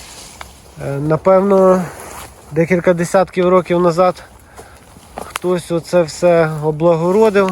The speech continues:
поставив пам'ятник, огорожу, навіть посадив тут калину з обох боків, декілька ялинок. І забули про це місце. А мені дідусь розказав,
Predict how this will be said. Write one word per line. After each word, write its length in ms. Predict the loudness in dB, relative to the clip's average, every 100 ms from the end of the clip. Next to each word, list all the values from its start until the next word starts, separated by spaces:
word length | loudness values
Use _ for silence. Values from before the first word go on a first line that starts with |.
| -6
поставив 420 | -12 -2 2 2 2
пам'ятник, 640 | 2 2 0 -2 -4 -2
огорожу, 680 | -2 0 2 2 2 -2 -4 -16 -20 -20 -20 -8
навіть 300 | -2 0 0
посадив 520 | -2 -6 -6 -4 -4
тут 160 | -4 -14 -4
калину 640 | 0 2 2 2 -2 -6 -14
з 160 | -12 -6
обох 260 | -2 -2
боків, 480 | -2 -6 -2 -2 -2 -8 -20 -20 -20 -20 -20 -20 -20 -20 -20 -20 -20 -20 -12 -2
декілька 400 | -2 -2 -4 0
ялинок. 560 | 2 4 4 4 2 -2 -10 -10 -12 -16 -16 -18 -20 -20 -20 -20 -20 -20 -20 -20 -20 -20 -20 -20 -20 -14 -10
І 300 | -8 -6 -6
забули 480 | -2 -2 0 0 0
про 180 | -2
це 180 | -4 0
місце. 500 | 2 2 -2 -8 -10 -10 -20 -20 -20 -20 -20 -20 -20 -20 -20 -20 -20 -20 -10
А 100 | -4
мені 320 | -2 0 0
дідусь 460 | -2 -4 -2 -4 -4
розказав, 680 | -8 -6 -6 0 2 2